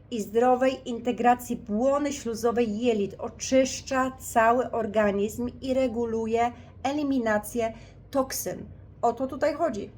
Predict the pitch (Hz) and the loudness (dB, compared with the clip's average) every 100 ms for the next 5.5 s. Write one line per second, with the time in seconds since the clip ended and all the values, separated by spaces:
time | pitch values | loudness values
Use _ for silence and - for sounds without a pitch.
0 | - - 247 254 262 269 - 190 - 196 | -16 -4 0 0 -2 -6 -6 -10 -8 -6
1 | 226 240 240 240 214 254 294 247 240 - | -2 0 2 2 2 0 0 -2 -4 0
2 | 233 233 220 208 202 202 220 233 247 - | 0 2 2 2 2 0 -2 -4 -6 -8
3 | - - - - - - 190 - 247 262 | -20 -20 -20 -20 -14 -8 -4 4 6 6
4 | 269 277 262 262 240 - 254 240 233 233 | 6 4 2 0 -4 0 0 2 2 2
5 | 214 208 202 185 190 | 2 0 0 2 0